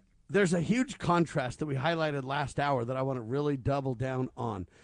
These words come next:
We talked about the Church of Jesus Christ of Latter-day Saints General Conference,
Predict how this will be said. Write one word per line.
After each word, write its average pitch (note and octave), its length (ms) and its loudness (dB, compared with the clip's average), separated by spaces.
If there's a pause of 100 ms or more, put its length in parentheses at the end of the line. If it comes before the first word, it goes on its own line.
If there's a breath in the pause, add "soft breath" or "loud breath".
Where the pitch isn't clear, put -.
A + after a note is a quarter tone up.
(140 soft breath)
We D3 120 0
talked A3 240 4
about F3 180 2
the D#3 60 -6
Church E3 240 -2
of C#3 100 -10
Jesus D3+ 180 0
Christ D3 280 -2
of C3+ 80 -4
Latter-day C3+ 260 -2
Saints B2+ 320 -4
General C#3+ 320 -2
Conference, F2 640 -10